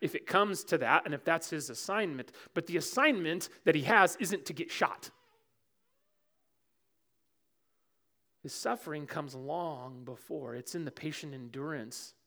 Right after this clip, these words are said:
in a duty that, that can be unpleasant even when not in direct combat, right? Uh, the soldier has to be trained in boot camp. He has to be accustomed to life in the foxhole and life in the trench.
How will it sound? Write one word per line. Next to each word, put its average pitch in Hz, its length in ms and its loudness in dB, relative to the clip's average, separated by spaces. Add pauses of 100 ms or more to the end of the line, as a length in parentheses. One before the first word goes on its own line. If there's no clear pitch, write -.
(200)
in 139 100 -6
a 127 60 -8
duty 143 480 -4
that, 120 220 -6 (180)
that 139 100 -2
can 151 140 -8
be 139 80 -6
unpleasant 131 760 -6
even 147 320 -8
when 139 260 -6 (240)
not 143 280 -4
in 139 160 -10
direct 127 360 -10 (120)
combat, 127 520 -8
right? 110 380 -12 (760)
Uh, 139 160 -4
the 147 80 -6
soldier 160 480 0
has 147 160 -2
to - 80 -12
be 156 80 -8
trained 175 440 -4
in 139 160 -4
boot 170 260 -2
camp. 135 400 -4 (240)
He 147 140 0
has 170 160 2
to 156 180 0 (160)
be 156 140 6
accustomed 170 580 4
to 151 180 -2
life 165 380 2
in 156 80 -8
the 135 80 -10
foxhole 131 720 -4 (160)
and 147 120 0
life 165 400 2 (220)
in 143 140 -2
the 131 40 -4
trench. - 680 -4